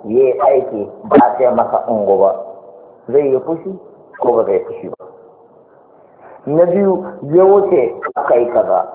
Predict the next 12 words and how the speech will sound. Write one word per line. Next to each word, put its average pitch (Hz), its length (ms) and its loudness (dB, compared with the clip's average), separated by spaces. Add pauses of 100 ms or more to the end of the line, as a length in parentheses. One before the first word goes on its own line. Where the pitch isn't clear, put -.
(100)
ya 151 220 2
wuce 196 460 0 (140)
aka - 200 0
yi 117 100 2
kaza, 98 520 0
manyan 110 280 -2
mutane 95 340 -2
kenan. - 280 -4 (1200)
Kila 110 180 2
yana 104 220 2
da 90 120 -2
kuɗi, - 240 -4